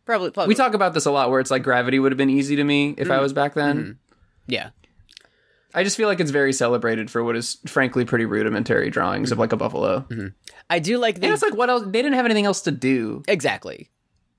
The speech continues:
Speaker 1: Like,
Speaker 2: It's not
Speaker 1: you're,
Speaker 2: impressive.
Speaker 1: you're
Speaker 2: They weren't
Speaker 1: making a
Speaker 2: working forty
Speaker 1: fire.
Speaker 2: hours a week.
Speaker 1: Yeah, yeah. They were, they weren't grading papers back in those
Speaker 2: Yeah.
Speaker 1: caves. Yeah.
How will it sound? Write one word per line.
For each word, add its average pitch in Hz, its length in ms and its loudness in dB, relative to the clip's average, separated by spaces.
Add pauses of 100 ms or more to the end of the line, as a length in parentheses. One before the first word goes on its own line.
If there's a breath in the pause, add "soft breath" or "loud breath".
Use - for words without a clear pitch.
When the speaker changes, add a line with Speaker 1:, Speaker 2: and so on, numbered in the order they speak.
(200)
Speaker 1:
Like, 151 200 -2
Speaker 2:
It's 156 100 -4
not 156 200 2
Speaker 1:
you're, 131 100 2
Speaker 2:
impressive. 135 140 -2
Speaker 1:
you're 202 100 2
Speaker 2:
They 160 100 2
weren't 196 80 2
Speaker 1:
making 196 140 2
a - 20 -2
Speaker 2:
working 143 200 0
forty 135 260 2
Speaker 1:
fire. 131 80 2
Speaker 2:
hours 135 180 2
a 143 60 2
week. 143 320 0
Speaker 1:
Yeah, 143 340 0
yeah. 123 320 -2
They 151 220 0
were, 185 200 0
they 160 180 -2
weren't 180 260 -2
grading 117 340 -4
papers 120 600 -10 (280)
back 117 160 0
in 120 80 0
those 117 180 -2
Speaker 2:
Yeah. 117 260 4
Speaker 1:
caves. - 220 -8 (400)
Yeah. 117 260 -6